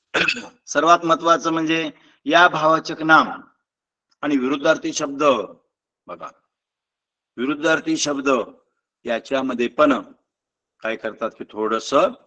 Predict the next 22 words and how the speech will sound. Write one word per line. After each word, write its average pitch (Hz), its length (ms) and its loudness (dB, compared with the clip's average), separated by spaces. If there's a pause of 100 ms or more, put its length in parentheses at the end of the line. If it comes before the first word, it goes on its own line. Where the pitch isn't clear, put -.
(460)
प्रश्न 117 300 -8
नेला 98 300 -4
जातो, - 380 -16 (540)
भावाचक 113 580 0
नामाचा 123 460 2
आणि 135 100 -2
विरुद्धार्थी, 117 580 -4 (260)
अं, 113 360 -12
शब्दावरती 120 600 0
प्रश्न 110 320 -8
विचारला 95 360 -8
जातो. 92 160 -10
उदाहरणामध्ये 147 560 2
कसं 135 220 -6
पहा, 143 200 0 (2250)
बघा, 90 280 0 (1700)
भित्रा 180 680 8
या 160 200 6
शब्दाचा 151 760 6
विरुद्धार्थी 156 720 -2
शब्द 127 320 -6
कोणता? 107 680 -6